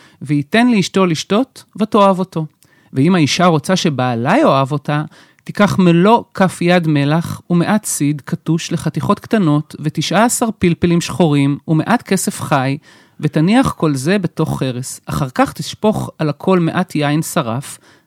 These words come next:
ותעמיד בתוך תנור אש ביום חמישי בבוקר, כאשר אנשי הבית עוד ישנים, וכאשר יתחיל להישרף, תאמר לחש לאהבת הבעל את האישה. כשם שזה הכסף מתהפך על גחלים,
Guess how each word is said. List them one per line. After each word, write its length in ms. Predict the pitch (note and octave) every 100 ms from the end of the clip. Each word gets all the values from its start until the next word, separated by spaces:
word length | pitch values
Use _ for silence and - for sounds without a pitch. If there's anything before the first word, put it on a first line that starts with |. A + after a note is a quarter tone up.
| -
ותעמיד 500 | D3+ D#3 D3+ G3+ G#3
בתוך 300 | E3 G3 D#3+
תנור 400 | - D3+ F3 F#3 -
אש 220 | A3+ -
ביום 340 | - C3+ F3+ A#3
חמישי 380 | D3+ C#3+ -
בבוקר, 640 | G3 C#3 A#2 C3+ - F3+ C4 D#4 _ _ _
כאשר 340 | - - E3
אנשי 240 | D3 C3+ G#3
הבית 480 | G#3 C#3+ C#3+ G#3 -
עוד 140 | F#3+
ישנים, 480 | G3 - A#3+ G3+ C3 - - - -
וכאשר 460 | D3+ - C#3 - C3+
יתחיל 300 | C3 - B3
להישרף, 760 | B3+ F3 - D3 C3+ G#3 - -
תאמר 400 | D3+ C#3+ F3+ G3+
לחש 540 | D#3+ F#3+ - C4 C4 D#3+
לאהבת 500 | C3+ C3+ C3+ F#3+ D#3
הבעל 400 | C3 C#3+ E3 F3+
את 140 | -
האישה. 340 | D#3 D3 - C3+ - _ _ _ -
כשם 280 | - G3 G3+
שזה 300 | F3 E3 F3+
הכסף 580 | - F3 E3 F#3 -
מתהפך 420 | D#3+ - E3 F3+ -
על 80 |
גחלים, 600 | F3 D#3 - E3 D3+ C#3+